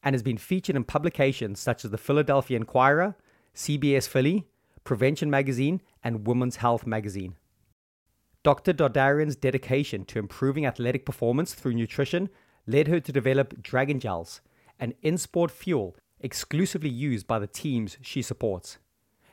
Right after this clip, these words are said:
These gels are formulated, packaged, and distributed through the Metabolic Kitchen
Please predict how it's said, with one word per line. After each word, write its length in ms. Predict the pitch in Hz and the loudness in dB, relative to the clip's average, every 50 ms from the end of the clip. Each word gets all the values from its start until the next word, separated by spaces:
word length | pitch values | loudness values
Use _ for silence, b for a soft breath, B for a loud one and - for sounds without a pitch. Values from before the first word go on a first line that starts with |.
| _ _ | _ _
These 220 | 139 139 170 180 | -4 -2 -2 -2
gels 320 | - - 147 135 139 139 - | 0 2 4 4 4 4 2
are 100 | 117 107 | -2 -4
formulated, 680 | - - 139 139 151 151 143 147 151 - - 208 - - _ _ - | -2 0 0 2 2 2 2 2 2 2 0 -2 -2 -4 _ _ -4
packaged, 420 | - - 135 - - 156 151 - - - | -2 -2 0 0 -2 -6 -8 -8 -8 -6
and 180 | 131 131 104 | -6 -6 -4
distributed 720 | - 143 135 - - 180 170 202 - - 127 113 107 - b b b b b | -2 -4 -2 0 0 0 0 -2 -2 -2 -2 -2 -2 -4 b b b b b
through 140 | b 131 127 | b 0 0
the 80 | 107 107 | 0 0
Metabolic 560 | 104 107 135 135 - 139 131 135 139 135 - | 0 0 0 0 0 2 2 2 2 2 0
Kitchen 340 | - 170 - - - 104 | -2 -4 -4 -2 -4 -6